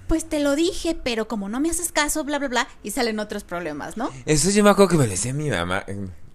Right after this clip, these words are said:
Speaker 2: suave,
Speaker 1: Oh.
Speaker 2: la voy a ventilar. No,
Speaker 1: Maruca.
Speaker 2: espérate, eh, eh, que ella disfrutaba muchísimo en la prepa y en la secundaria, que cuando
Speaker 1: ¿Tu prepa?
Speaker 2: No.
Speaker 1: ¿Su prepa?
Speaker 2: En su prepa y en
Speaker 1: Ajá.
Speaker 2: su secundaria, que cuando un profesor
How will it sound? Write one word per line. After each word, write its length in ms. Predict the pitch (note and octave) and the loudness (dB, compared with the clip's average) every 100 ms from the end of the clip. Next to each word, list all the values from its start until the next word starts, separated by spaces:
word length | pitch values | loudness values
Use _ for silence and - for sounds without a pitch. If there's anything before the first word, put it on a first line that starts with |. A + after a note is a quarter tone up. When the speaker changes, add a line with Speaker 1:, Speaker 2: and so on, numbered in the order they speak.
| - | -10
Speaker 2:
suave, 480 | - C#4 C#4 - - | 4 6 8 8 6
Speaker 1:
Oh. 40 | |
Speaker 2:
la 80 | G2+ | 8
voy 100 | A2 | 8
a 60 | A#2 | 8
ventilar. 720 | A#2+ A2+ F#2+ G2 F#2 G2 A2 - - | 6 2 0 2 4 4 2 -2 -8
No, 280 | A#2+ B2 | 0 4
Speaker 1:
Maruca. 160 | B2 G2+ | 4 4
Speaker 2:
espérate, 640 | G2+ - A#2+ A#2+ - G2 F2 | 2 4 4 4 2 2 2
eh, 880 | F#2 F#2 F#2 F2+ F2 F2 E2+ E2+ - - - - | 2 2 2 2 0 0 -2 -4 -8 -18 -20 -10
eh, 80 | A2+ | -2
que 140 | A2 C3+ | 6 6
ella 200 | D#3+ D#3+ | 6 4
disfrutaba 640 | B2+ A2 - G#2+ C3 C3+ | 0 0 2 4 6 6
muchísimo 400 | C3+ G#2+ A2 A#2 | 4 -2 -2 0
en 60 | A2 | 0
la 160 | F2 - | 0 4
prepa 360 | G2+ - F2+ | 4 4 0
y 60 | F#2 | 0
en 80 | F2 | 0
la 100 | D#2+ | -2
secundaria, 800 | E2+ - E2+ E2+ E2+ D#2+ D2 F2 - - - - | -4 -4 -4 0 0 0 -2 -6 -16 -20 -18 -10
que 80 | G2+ | 0
cuando 360 | A2 G#2 G#2 | 2 4 4
Speaker 1:
¿Tu 140 | C4 - | 4 2
prepa? 280 | - - - - - - - | 0 2 0 -2 -20 -20 -8
Speaker 2:
No. 220 | G#2+ F2 - - | -4 -4 -6 -10
Speaker 1:
¿Su 240 | - C#4+ | 0 0
prepa? 260 | - - - - | 2 0 -2 -2
Speaker 2:
En 220 | A2 F2+ | -4 -4
su 300 | - D3+ D#3 | 2 4 4
prepa 360 | A2+ A2 F#2+ | 2 2 2
y 100 | F2+ | 2
en 140 | F2+ D#2+ | 2 0
Speaker 1:
Ajá. 80 | - | 0
Speaker 2:
su 140 | C3 | 0
secundaria, 560 | A#2 C3 G2+ F#2 E2+ F2 | -2 -2 -2 4 4 2
que 140 | G2+ | -4
cuando 280 | G2 G2+ G2+ | -2 0 0
un 60 | G#2 | -2
profesor 680 | C3 A2+ F#2+ - F#2+ F2+ | -4 -4 -6 2 2 2